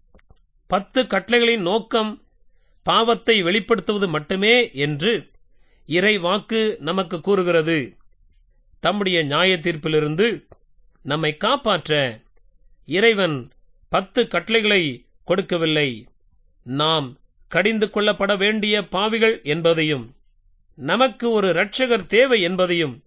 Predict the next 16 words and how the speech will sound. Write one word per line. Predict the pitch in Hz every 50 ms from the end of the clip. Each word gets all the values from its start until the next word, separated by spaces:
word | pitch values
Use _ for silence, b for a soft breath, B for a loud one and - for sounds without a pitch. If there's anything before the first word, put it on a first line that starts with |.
| _ _ _ _ _ _ _ _ _ -
உணர்த்தும்படியாகவே | 143 180 226 277 285 214 - 302 285 262 226 202 190 180 170 165 160 160 156 165 156 143 127 117 - _ _ _ _ _ _ _ _ _ _ _ -
இறைவன் | 101 135 156 165 170 165 170 170 165 147
பத்து | - 170 180 - - 226
கட்டளைகளை | 202 - - - - 202 196 175 175 175 165
கொடுத்தான். | - 160 160 165 143 - 160 151 143 123 113 120 - _ _ _ _ _ _ _ _ _ _ _ _ _ _ -
இது | 190 240 262 277 262
உங்கள் | 247 226 202 196 180
மனதில் | 165 180 220 262 240 233 208 170 147
தெளிவாக | 185 202 240 254 233 220 208 190 175
புரிகிறதா? | 139 160 165 165 156 151 147 143 151 165 208 262 262 - - - _ _ _ _ _ _ _ _ _ _ _ _ _ _ _ _ _ _ _ -
நமக்கு | 127 151 185 190 185 - 180 170
உடல்நிலை | 170 196 240 262 262 247 226 214 202
சரியில்லை | 156 - 180 185 214 214 214 208 202 190
என்றால் | 175 156 151 143 214 151 147 151 190 233 277 - _ _ _ _ _ _ _ _ _ _ -
அது | 160 165 170 165
என்ன | 185 220 240